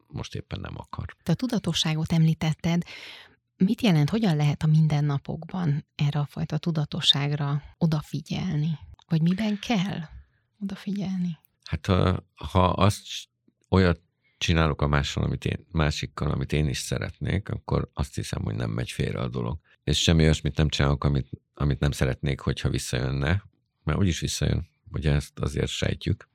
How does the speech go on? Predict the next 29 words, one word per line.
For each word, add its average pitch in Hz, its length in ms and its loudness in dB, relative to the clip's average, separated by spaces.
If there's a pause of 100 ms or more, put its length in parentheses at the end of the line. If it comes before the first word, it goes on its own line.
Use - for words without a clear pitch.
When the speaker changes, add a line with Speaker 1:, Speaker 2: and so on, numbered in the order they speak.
(120)
Speaker 1:
Akkor - 240 0
ez 87 100 6
a, 85 160 2
szerintem 82 480 4
ez 69 100 0
a 65 60 -4
tudatosság, 65 640 -4
ez 62 120 -4
elegendő. 55 600 -4 (220)
Tehát 64 200 -4
ha 78 120 2
én 76 300 4
jól 78 200 6
akarok 71 360 0
lenni, 78 500 2
akkor 69 360 -2
ahhoz 69 280 2
a 64 100 0
másik - 440 -4
embernek - 520 -4
is - 160 -6
jól - 180 -4
kell - 200 -6
lennie, - 320 -2
hiszen 71 360 0
emberi 71 320 2
kapcsolatokon 65 720 -2
múlik 58 420 -2
minden. 50 540 -4